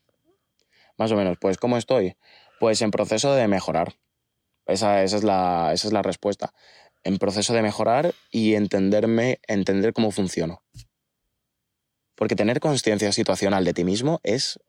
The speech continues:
es, es, es muy importante, te lo juro. Y no sé. Y sí que siento que los últimos meses he estado mal de cojones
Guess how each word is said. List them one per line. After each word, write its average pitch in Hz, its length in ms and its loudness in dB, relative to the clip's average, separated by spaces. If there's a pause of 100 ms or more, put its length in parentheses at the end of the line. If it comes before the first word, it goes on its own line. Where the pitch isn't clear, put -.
(540)
es, 95 160 -4 (200)
es, - 260 -4
es - 120 -10
muy 87 120 -2
importante, 80 460 -4
te 80 80 -6
lo 78 60 -6
juro. - 260 -12 (1040)
Y 95 240 0
no 98 140 -2
sé. 90 180 -10 (960)
Y 113 220 4
sí 110 120 -2
que - 120 -2
siento 110 280 0
que 104 140 0
los 87 140 0
últimos 92 240 0
meses 98 260 -2
he 101 40 -2
estado 95 220 -2
mal 95 180 0
de 104 80 -2
cojones 110 540 -4